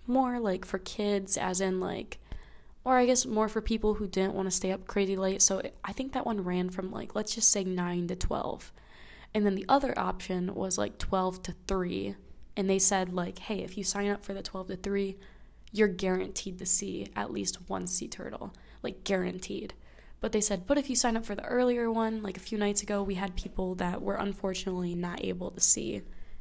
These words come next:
the sea turtles." So Hannah and I mutually agreed, we're like, "Okay, let's do the later tour.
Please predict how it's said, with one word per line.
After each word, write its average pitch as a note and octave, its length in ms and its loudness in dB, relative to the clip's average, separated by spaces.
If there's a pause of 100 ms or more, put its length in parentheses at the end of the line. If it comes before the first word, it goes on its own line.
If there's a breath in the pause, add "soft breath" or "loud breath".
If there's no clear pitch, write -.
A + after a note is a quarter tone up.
(240 soft breath)
the - 80 -8
sea G3 200 2
turtles." - 520 -6 (1500 loud breath)
So G#3+ 340 6
Hannah C#4 260 4
and C4 160 4
I G3+ 220 0
mutually G#3 500 0
agreed, G3 400 -4
we're G3+ 160 0
like, G3 360 -4 (140)
"Okay, G#3+ 240 -2
let's G3 220 -4
do B3+ 120 0
the A#3+ 120 -2
later G3 280 -2
tour. - 440 -8